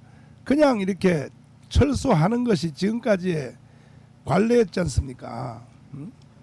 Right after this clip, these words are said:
근데 도대체 이 문재인은 국민을 알기를 뭐로 알고, 음? 이게 도대체 인간들이 하는 짓입니까?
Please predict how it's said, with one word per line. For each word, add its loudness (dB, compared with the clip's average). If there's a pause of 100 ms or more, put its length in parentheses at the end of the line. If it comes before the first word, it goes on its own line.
(600)
근데 2
도대체 2
이 0
문재인은 2 (1000)
국민을 2
알기를 -2
뭐로 2
알고, -6 (320)
음? -10 (2250)
이게 2
도대체 0
인간들이 0
하는 2
짓입니까? -4